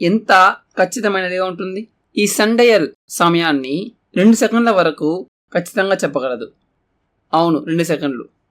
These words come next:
మరియు ఇది కొత్తది కాదు. దీన్ని సుమారు మూడు వందల సంవత్సరాల క్రితం నిర్మించారు. మరియు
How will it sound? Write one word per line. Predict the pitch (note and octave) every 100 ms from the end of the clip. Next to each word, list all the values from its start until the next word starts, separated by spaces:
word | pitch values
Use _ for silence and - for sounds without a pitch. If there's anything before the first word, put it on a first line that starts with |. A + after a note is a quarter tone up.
| _ E3+
మరియు | F3 F3+ F3+ C4 _ _ -
ఇది | F#3
కొత్తది | F3+ F#3+ G3+ F#3+
కాదు. | D#3 B2+ - _ _
దీన్ని | E3 F#3+ G3+
సుమారు | G3+ G#3+ A#3+ B3 G#3 C4 - _ -
మూడు | F3+ A#3
వందల | A3
సంవత్సరాల | G3+ F#3 A3+ B3+ A#3
క్రితం | G#3 - E3 G3+
నిర్మించారు. | - E3 E3 D3 C#3 A2+ - _ -
మరియు | G3 F#3+ G3+ A#3+